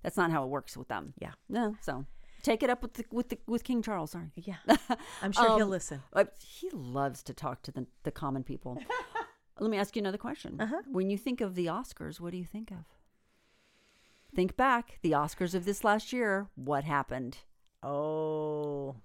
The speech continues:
Speaker 2: slap heard round the world.
Speaker 1: <laughs> I forgot.
Speaker 2: I did too.
Speaker 1: I know I keep saying that. I forgot.
Speaker 2: Part of me is I didn't watch it.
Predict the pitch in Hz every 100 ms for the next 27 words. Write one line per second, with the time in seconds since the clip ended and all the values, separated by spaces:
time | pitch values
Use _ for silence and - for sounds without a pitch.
0 | - - - 147 143 175 208 381 220 247
1 | 233 233 247 269 240 220 196 180 165 202
2 | - - - - - - - - 349 381
3 | 320 330 370 381 220 - 190 208 262 -
4 | 262 220 208 247 - 269 277 269 262 262
5 | - 254 240 180 - - 240 269 302 -
6 | 185 175 143 190 160 147 - - - -
7 | - 269 330 320 233 202 202 220 190 208
8 | 190 208 - -